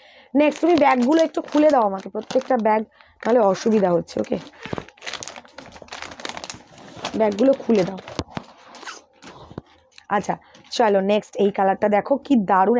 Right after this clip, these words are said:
একটা ওয়াইন কালার আছে এটা, ওকে, দেখে নাও,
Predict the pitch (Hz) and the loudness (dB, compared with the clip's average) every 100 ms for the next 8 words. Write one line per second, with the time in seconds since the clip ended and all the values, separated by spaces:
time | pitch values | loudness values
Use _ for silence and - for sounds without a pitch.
0 | 214 - 262 208 208 208 233 220 202 190 | 0 0 0 2 0 0 0 0 2 2
1 | 185 - - - - _ _ - - - | -2 -4 -6 -6 -10 _ _ -20 -16 -6
2 | 226 294 - _ _ - - _ _ _ | -2 -2 -2 _ _ -20 -20 _ _ _
3 | _ _ - _ _ _ _ - - - | _ _ -20 _ _ _ _ -20 -20 -16
4 | - 202 - 202 175 | -4 -2 0 -2 -4